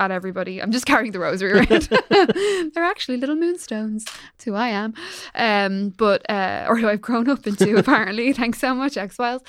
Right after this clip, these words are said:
Thanks, Chris Carter. Um, but yeah, that first episode is, uh, pa-, it's powerful.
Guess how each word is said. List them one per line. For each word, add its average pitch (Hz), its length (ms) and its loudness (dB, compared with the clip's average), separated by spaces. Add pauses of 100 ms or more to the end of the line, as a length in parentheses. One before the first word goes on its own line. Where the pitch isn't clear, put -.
(360)
Thanks, 277 180 -4
Chris 262 200 -6
Carter. 262 340 -6 (400)
Um, 208 500 0 (240)
but 226 140 2
yeah, 277 80 6
that 320 160 2
first 320 260 2
episode 226 580 0
is, 196 320 -4
uh, - 400 -8 (440)
pa-, - 200 -14
it's - 160 0
powerful. - 480 2